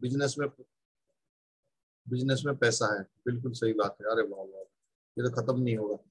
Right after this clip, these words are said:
चलिए, very good, आप सब लोग इसका मतलब बहुत अच्छे समझ रखते हैं कि business में पैसा है। लेकिन मैं आपको बता दूं, पूरा हिंदुस्तान में अगर, अ, देखा जाए, लगभग पचासी प्रतिशत लोग जॉब करते हैं। तो क्यों?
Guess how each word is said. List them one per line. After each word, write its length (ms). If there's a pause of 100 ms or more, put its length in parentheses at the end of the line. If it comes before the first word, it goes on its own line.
(280)
चलिए, 280
very 300
good, 200
आप 200
सब 260
लोग 160 (120)
इसका 180
मतलब 340
बहुत 280
अच्छे 500 (220)
समझ 320
रखते 320
हैं 140
कि 80
business 400
में 100
पैसा 300
है। 200 (360)
लेकिन 200
मैं 100
आपको 240
बता 240
दूं, 140
पूरा 240
हिंदुस्तान 560
में 100
अगर, 180
अ, 520
देखा 320
जाए, 180
लगभग 320 (100)
पचासी 380
प्रतिशत 260
लोग 240
जॉब 200
करते 320
हैं। 140
तो 80
क्यों? 260